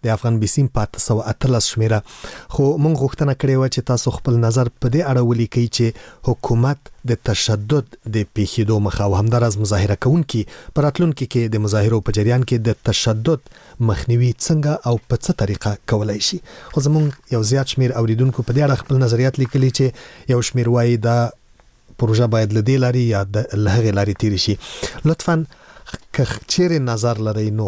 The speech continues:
خپل نظر متمرکز په همغه موضوع ولیکئ چې موږ مخکې غوښتنه کړې وه، د دې لپاره چې د مظاهرو په جریان کې د تشدد په مخنیوي کې مرسته وکړای شي. خپل نظر د افغان بیسیم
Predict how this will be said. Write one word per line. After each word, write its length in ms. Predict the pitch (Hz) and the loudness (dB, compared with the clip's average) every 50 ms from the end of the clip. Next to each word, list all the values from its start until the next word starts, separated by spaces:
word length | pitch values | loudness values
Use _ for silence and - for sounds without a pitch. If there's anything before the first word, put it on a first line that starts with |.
| - | -4
خپل 240 | - - - 160 165 160 | -6 -2 0 2 2 2
نظر 340 | 143 131 120 131 131 131 143 151 131 | 2 2 2 2 0 0 0 0 0
متمرکز 600 | 120 - - 117 110 110 104 - - 147 135 123 - - | 0 0 0 0 0 0 -2 0 0 0 0 0 -2 -2
په 60 | 120 101 98 | -2 0 0
همغه 360 | 107 104 107 110 117 156 185 180 | 0 0 0 0 2 2 2 2
موضوع 260 | 160 147 135 120 147 147 | 2 2 2 2 2 2
ولیکئ 320 | 147 139 139 - - 151 151 135 - | 2 0 0 0 0 0 0 0 0
چې 100 | 160 160 165 - - - - - - - - _ - - 120 | 0 0 0 -2 -6 -14 -20 -20 -20 -20 -20 _ -2 0 2
موږ 280 | 135 139 139 139 135 - - - 117 | 2 2 2 -2 -4 -6 -4 -2 -2
مخکې 580 | 123 - - - - 120 117 117 123 - - 104 - | 0 -2 -2 -2 0 0 0 0 -2 -4 -6 -6 -4
غوښتنه 360 | - - - - 143 139 127 - - | -6 -4 -2 0 0 0 0 0 0
کړې 160 | 127 127 123 123 | 0 2 2 2
وه، 100 | 123 120 120 - - - - - | 2 0 -2 -4 -8 -12 -6 -2
د 40 | 117 101 | 0 0
دې 80 | 117 110 | 0 0
لپاره 220 | 104 - 113 107 104 - | 0 0 -2 -2 0 0
چې 100 | - 113 107 - - - - - - - 120 | 0 -2 -2 -2 -6 -14 -20 -16 -6 -2 0
د 140 | 110 104 101 101 | 2 2 2 2
مظاهرو 320 | 95 101 87 95 104 107 - - | 2 2 2 2 2 0 -2 -2
په 80 | 101 - | -2 0
جریان 280 | 107 113 131 135 135 - | 2 2 2 0 0 -2
کې 60 | - 120 104 98 | -2 -4 -4 -4
د 160 | 98 - - - | -6 -6 -4 -4
تشدد 680 | - - - - 104 101 104 - 143 135 - - - - - - - - - - - - | -4 -4 -2 -2 -2 -4 -2 0 0 0 0 -2 -10 -20 -20 -20 -20 -20 -20 -8 -2 0
په 340 | 110 104 117 - - 123 120 107 | 0 2 0 0 0 0 2 2
مخنیوي 400 | - - 117 120 123 131 127 - - | 0 0 2 2 2 2 0 0 -2
کې 380 | 131 120 127 - - - 117 123 | -4 -4 -4 -4 -2 0 0 2
مرسته 340 | 147 147 - - - 107 98 104 | 2 2 0 -2 -2 -2 -2 -2
وکړای 280 | - - 117 107 113 113 - | -2 -2 0 0 0 0 0
شي. 140 | - 117 107 - - _ _ - - - _ - - - - _ - - - - - - | 0 0 -2 -4 -8 _ _ -20 -20 -20 _ -20 -20 -20 -20 _ -20 -20 -12 -8 -8 -4
خپل 200 | - 131 120 120 117 | 0 0 2 2 2
نظر 280 | 107 143 143 143 135 - 147 | 2 2 0 0 0 0 0
د 160 | 143 143 151 - - 110 | 2 0 0 -2 -4 -4
افغان 300 | - 123 139 147 147 127 | -2 0 2 2 2 2
بیسیم 340 | 127 120 - - 143 135 131 | 2 0 2 2 0 0 0